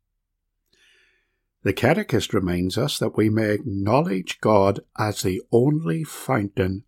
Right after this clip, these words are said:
of all good. The point of this prayer, this part of the prayer, is to encourage us to trust in God for everything, acknowledging that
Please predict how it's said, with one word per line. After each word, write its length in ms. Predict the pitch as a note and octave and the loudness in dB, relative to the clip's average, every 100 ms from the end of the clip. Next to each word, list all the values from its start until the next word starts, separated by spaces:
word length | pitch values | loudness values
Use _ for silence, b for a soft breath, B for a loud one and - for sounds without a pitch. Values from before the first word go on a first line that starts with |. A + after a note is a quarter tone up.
| - | -6
of 220 | F#2+ - _ | -6 -6 _
all 320 | - F2+ G2 G2 | -4 -4 -4 -6
good. 400 | - C#3+ D3+ - - _ _ _ _ _ _ _ | -4 -2 -4 -10 -20 _ _ _ _ _ _ _
The 80 | - | -4
point 400 | - - F3+ A#3 | 0 2 2 4
of 140 | F3+ | 2
this 200 | - G2 | 4 2
prayer, 500 | - - F#2 F2+ D3+ - - | 0 -6 -2 0 -2 -4 -6
this 200 | - - | -4 -4
part 340 | - A#2+ D3 | 0 2 2
of 140 | F#3 E3+ | 0 -4
the 80 | F2+ | -4
prayer, 560 | - F2 F2 D3+ - _ _ B B B | -4 -4 0 0 -2 _ _ B B B
is 200 | A#2+ A#2 | 0 2
to 160 | - | 2
encourage 600 | B2 G#2 - B2+ G3 F#3+ | 2 2 0 2 2 0
us 140 | A#2 G#2 | -2 -2
to 160 | - C3 | -4 -6
trust 480 | - - G#2+ - | -4 -4 -2 -2
in 140 | C#3+ D#3 | -4 -2
God 260 | A#2+ G2 | -2 -2
for 240 | - A2 - | -4 -10 -8
everything, 880 | - D3 E3 C3 G#2+ - F#2 G#2+ B2 B B B B - | -4 -2 0 -2 -2 -4 -2 0 -2 B B B B 2
acknowledging 1000 | B2 - A2+ G#2 A2+ F3 E3 A2+ G#2+ G#2 _ | 2 2 0 4 4 2 0 0 0 -2 _
that 200 | C#3+ C#3+ | -6 -6